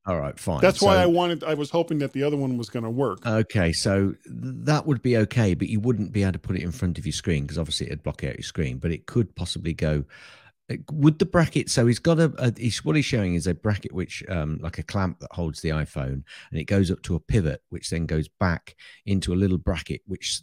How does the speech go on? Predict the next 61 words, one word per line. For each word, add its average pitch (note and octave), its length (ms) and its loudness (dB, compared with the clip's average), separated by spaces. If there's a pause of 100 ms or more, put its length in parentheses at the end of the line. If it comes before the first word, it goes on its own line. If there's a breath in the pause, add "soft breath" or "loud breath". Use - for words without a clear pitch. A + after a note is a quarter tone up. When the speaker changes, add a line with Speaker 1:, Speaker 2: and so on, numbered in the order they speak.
Speaker 1:
then F#2+ 300 2
Speaker 2:
Mm-hmm. E3+ 100 6
Speaker 1:
sits - 300 -2
vertically F#2+ 560 0
down D#2+ 500 0
onto D#2 600 -4 (100)
a, D2+ 200 -4 (240)
you F2+ 80 2
Speaker 2:
And D#3+ 80 6
Speaker 1:
know, D3+ 60 4
Speaker 2:
it - 80 -4
spins F3+ 360 2
Speaker 1:
a E3 60 4
Speaker 2:
around, D3+ 320 0
Speaker 1:
thing. C3 80 -6
Speaker 2:
so C3+ 140 0
you C3 240 -2
can, C#3 420 0
you D#3 160 0
can D3+ 140 2
Speaker 1:
Now, A#2 120 8
Speaker 2:
move D#3+ 220 4
Speaker 1:
you C3+ 80 4
Speaker 2:
the C3+ 80 2
orientation C3+ 800 2
of A2 80 -8
the C3+ 60 -2
Speaker 1:
Okay, B2+ 140 0
that's A#2+ 200 0
Speaker 2:
camera. A2 80 -16
Speaker 1:
great, A2+ 220 -2
that's A#2+ 140 -2
great. F#2 300 0
But - 100 -4
all D3 200 4
of F3 80 2
my D3+ 140 4
shelves A#2 440 -2
that - 80 -6
I'm G2+ 160 0
looking G2+ 280 -2
at F2+ 160 -4
to G2+ 100 -6
my F2+ 100 2
left F2+ 320 -4
here, - 300 -6 (480 loud breath)
all C#3 100 8
Speaker 2:
Mm-hmm. E3 120 10
Speaker 1:
of C#3 60 6
the C3+ 60 0
shelves G#2+ 420 0
come A#2 280 0
out G2+ 240 0
horizontally, F#2 680 -2
Guy. C#2+ 360 -8 (200 loud breath)
So - 140 -6
that C#3+ 260 2
bracket C#3+ 320 0
at D2+ 80 -10
the F#2 80 -4 (100)
back F#2 440 -2